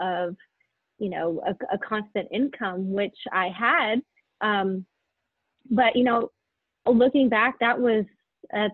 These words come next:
the beginning of two thousand nineteen. Um, I, I thought I was gonna find another real job, <laughs> right? And it just was not calling me that way. Life wasn't calling me that way. And so I really was able to just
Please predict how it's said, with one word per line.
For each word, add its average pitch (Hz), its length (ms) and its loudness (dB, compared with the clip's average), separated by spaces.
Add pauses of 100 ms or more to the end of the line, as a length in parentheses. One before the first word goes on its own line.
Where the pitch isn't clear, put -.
the 202 240 4
beginning 208 440 0
of 185 120 -6
two 214 140 -2
thousand 196 360 0
nineteen. 190 640 -8 (500)
Um, 185 460 0 (480)
I, 233 340 2 (100)
I 220 520 4
thought 214 220 2
I 285 60 2
was 208 220 0
gonna 202 220 -4
find 202 240 -2
another 196 400 -2
real 190 280 0
job, 190 440 0
<laughs> - 20 -2
right? 240 400 0 (380)
And 214 480 2 (100)
it 214 260 2
just 226 220 2 (540)
was 226 260 2
not 220 380 0
calling 285 500 2
me 185 220 -2
that 175 240 -6
way. 175 260 -4
Life 196 260 -2
wasn't 254 300 0
calling 233 340 0
me 190 140 -2
that 185 220 -4
way. 190 260 -2
And 190 180 -6
so 214 60 -2
I 196 120 2
really 196 340 0
was 226 180 -2 (100)
able 226 280 -2
to - 140 -14 (120)
just 202 200 -4